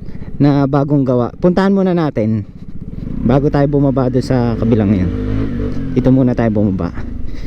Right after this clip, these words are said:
Sisilipin lang natin. Tarik to.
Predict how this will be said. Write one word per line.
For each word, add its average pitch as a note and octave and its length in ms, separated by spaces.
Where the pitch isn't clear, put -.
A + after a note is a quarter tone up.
Sisilipin A#2+ 560
lang A2 160
natin. F#2 400
Tarik G3+ 320
to. C#4 240